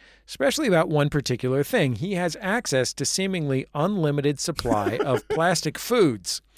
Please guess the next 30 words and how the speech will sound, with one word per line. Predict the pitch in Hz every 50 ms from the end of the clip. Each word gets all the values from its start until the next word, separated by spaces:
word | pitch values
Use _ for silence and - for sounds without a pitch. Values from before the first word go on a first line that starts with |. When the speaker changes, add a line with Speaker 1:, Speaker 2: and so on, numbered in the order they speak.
| - - - - - - - - -
Speaker 1:
and | 139 139
he | 156 151
keeps | - - 226 220 180 -
sneaking | - - 180 190 196 202 196 185 180 165
them | 160 156 156 147
onto | 139 135 139 135 -
my | 151 147 147
plate | - - - 117 113 117 127 -
at | 139 147
meals. | 214 160 175 190 147 110 - - 80 - - _ _ _ _ _ _ _ _ _ -
I | - 160
saw | 156 - 262 220 -
the | 151
humor | 123 - 196 240 202 160 170 220
the | 208 156
first | - - 180 196 208 - -
time. | 127 110 107 139 202 220 - - _ _
Plastic | - - 120 110 101 - - 110
scoop | - - - 127 123 107 -
of | 101 98 -
cottage | - - 104 101 98 92 - -
cheese | - - 117 131 175 165
replaced | 113 104 - - - 117 110 104 - -
my | 123 110 95 95 92
real | 90 90 110 131 139 131 117 107
cottage | - - 107 92 - 82 - - - -
cheese | - - 85 78 78 - - -
at | - 80 76 -
breakfast. | - 139 143 - - - 69 76 113 143 - - _ _ _ _ _ _ _ - - - - - - _ -
But | - 277 277 - _